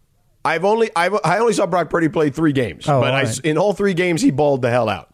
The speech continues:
Speaker 2: Okay.
Speaker 1: Um, but Anthony Richardson,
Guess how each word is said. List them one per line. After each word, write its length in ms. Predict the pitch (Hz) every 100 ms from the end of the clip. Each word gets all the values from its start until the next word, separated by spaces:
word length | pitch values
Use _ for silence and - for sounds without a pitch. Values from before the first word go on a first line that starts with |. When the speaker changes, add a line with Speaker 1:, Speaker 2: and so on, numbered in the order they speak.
| 127
Speaker 2:
Okay. 240 | 127 139 -
Speaker 1:
Um, 680 | 151 156 147 135 123 123 - _ _ _ _ _
but 320 | 117 185 170
Anthony 380 | 208 269 254 254
Richardson, 880 | 214 220 220 185 - 147 113 117